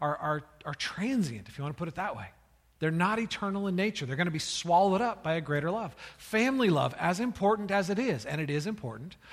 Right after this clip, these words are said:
will be swallowed up by a greater love.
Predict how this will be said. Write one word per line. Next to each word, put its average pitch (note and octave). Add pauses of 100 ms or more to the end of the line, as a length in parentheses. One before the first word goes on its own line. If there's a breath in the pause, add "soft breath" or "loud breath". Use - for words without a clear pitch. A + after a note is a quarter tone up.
(140)
will F3
be -
swallowed G#3+
up C#3
by D#3
a F#3+
greater C3+
love. A#3